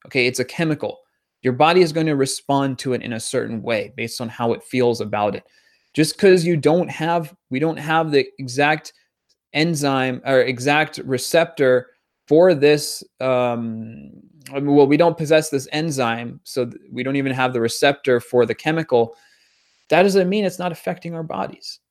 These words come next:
But this is the reductionist type of logic you hear all the time. It's called the mechanistic argument.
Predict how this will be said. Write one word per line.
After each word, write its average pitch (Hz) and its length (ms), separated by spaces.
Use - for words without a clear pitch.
But 131 120
this 180 180
is 180 100
the 175 80
reductionist 156 760
type 156 180
of 143 140
logic 110 400
you 113 80
hear 110 180
all 104 160
the 101 80
time. - 320
It's - 140
called 117 200
the 110 60
mechanistic 113 720
argument. 107 460